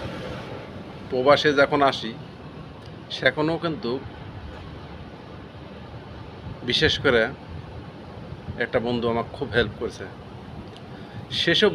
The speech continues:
বন্ধু আমা-, আমার মনে করে যে আমি তাদের ভুলে গেছি। হাজারো ব্যস্ততা থাকার কারণ মাঝেও আমি কিন্তু চেষ্টা করি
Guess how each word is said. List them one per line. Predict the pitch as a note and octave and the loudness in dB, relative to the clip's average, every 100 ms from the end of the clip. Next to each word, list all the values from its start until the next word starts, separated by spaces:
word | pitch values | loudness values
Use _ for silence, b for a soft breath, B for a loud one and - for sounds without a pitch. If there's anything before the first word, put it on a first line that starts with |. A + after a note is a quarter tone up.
| F3 | 6
বন্ধু | G3+ G3 F#3 | 8 10 10
আমা-, | F#3 F3+ E3 C#3+ C#3+ C#3+ D#3 | 10 10 10 10 8 6 6
আমার | D#3 C#3 C#3+ | 8 8 8
মনে | E3 D3+ | 6 8
করে | C#3 A#2 D3+ C3 G#2+ | 8 8 2 -4 0
যে | C3 B2+ | 2 4
আমি | C3+ | 4
তাদের | B2+ A#2+ A2 | 4 4 0
ভুলে | A2+ A2 A2 | 2 2 0
গেছি। | G#2 - - - - - - - - - - - B B B B - - | -6 -10 -14 -16 -16 -16 -16 -16 -16 -16 -14 -16 B B B B -8 0
হাজারো | B2 D3 D#3 | 8 8 10
ব্যস্ততা | C#3 C3 - C#3+ C3+ | 10 8 4 4 4
থাকার | A#2+ C3+ C3 C3+ | 2 6 6 8
কারণ | B2+ C3+ C3 A#2 | 6 4 0 2
মাঝেও | A#2+ A#2 C#3 B2 A#2+ | 4 4 4 4 2
আমি | B2 B2 | 0 0
কিন্তু | A2 - | -2 0
চেষ্টা | C#3 - B2+ | 0 2 2
করি | B2+ | 2